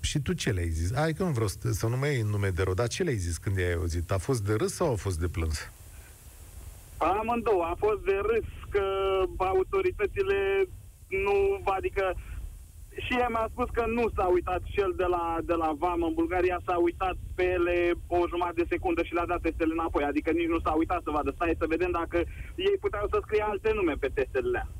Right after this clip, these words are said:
Speaker 1: Foarte tare, da.
Speaker 2: Da.
Speaker 1: Și nu le e frică de faptul că și alți oameni pot circula cu teste negative, ne îmbolnăvim cu toții?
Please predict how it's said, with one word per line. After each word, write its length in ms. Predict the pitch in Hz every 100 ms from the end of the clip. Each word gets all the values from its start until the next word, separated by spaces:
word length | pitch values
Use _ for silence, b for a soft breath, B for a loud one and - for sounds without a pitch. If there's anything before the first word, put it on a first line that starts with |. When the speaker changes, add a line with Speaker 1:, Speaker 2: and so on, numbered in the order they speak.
| - - - - - - - - - 80
Speaker 1:
Foarte 280 | 104 90 104
tare, 360 | 101 104 95 - -
da. 240 | 101 113 101 - - - - - - - - - 139
Speaker 2:
Da. 60 | 269
Speaker 1:
Și 320 | 117 160 156 139
nu 80 | 170
le 120 | 226
e 140 | 240 180
frică 800 | - 165 156 - 135 117 107 101 -
de 160 | 110
faptul 480 | 113 - 147 - 131
că 120 | 107 123
și 280 | - -
alți 360 | 156 143 110 -
oameni 400 | 120 117 107 95
pot 180 | 120 120
circula 500 | - 110 90 107 107
cu 140 | 98
teste 320 | 95 113 92 107
negative, 840 | 98 87 90 - 113 101 90 90 -
ne 120 | 104
îmbolnăvim 580 | 107 98 104 98 95 117
cu 120 | 98
toții? 380 | 87 131 - 123